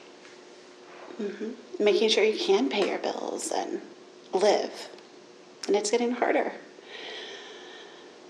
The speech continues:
And I don't necessarily, people have different people to blame for that and everything else, but part of it is the corporate society that we're living in and some of those choices being made. And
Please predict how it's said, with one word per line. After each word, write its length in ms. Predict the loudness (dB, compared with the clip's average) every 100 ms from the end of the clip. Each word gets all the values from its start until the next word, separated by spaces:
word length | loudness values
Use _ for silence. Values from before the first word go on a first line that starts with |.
| -20 -20 -12
And 140 | 6 8
I 60 |
don't 320 | 10 10 8
necessarily, 640 | 6 6 8 8 10 10 10 10 10 10 8 6
people 220 | 6 8
have 160 | 8 8
different 260 | 8 6 6
people 200 | 4 6
to 60 |
blame 320 | 6 6 6 6
for 120 | 6
that 340 | 6 6 6
and 120 | 8
everything 360 | 6 6 2 2
else, 300 | 4 4 0
but 300 | 2 2 0 -12 -20 -20 -20 -20 -20 -20 -20 -16 -16 -16 -20 -20 -20 -20 -16 -6
part 220 | 2 4
of 140 | 6
it 120 | 4
is 460 | 6 6 4 2 -4 -8 -16 -18 -20 -6
the 100 | -2
corporate 520 | 0 0 0 2 -2 -2
society 440 | -4 0 0 0
that 180 | 0 -2
we're 80 | 0
living 320 | 2 2 2
in 300 | 0 -2 -4 -10 -20 -20 -20 -20 -8
and 120 | -6 0
some 120 | 2
of 80 | 4
those 180 | 4
choices 360 | 2 2 0 0
being 280 | 0 0 4
made. 340 | 4 4 4
And 240 | 4 2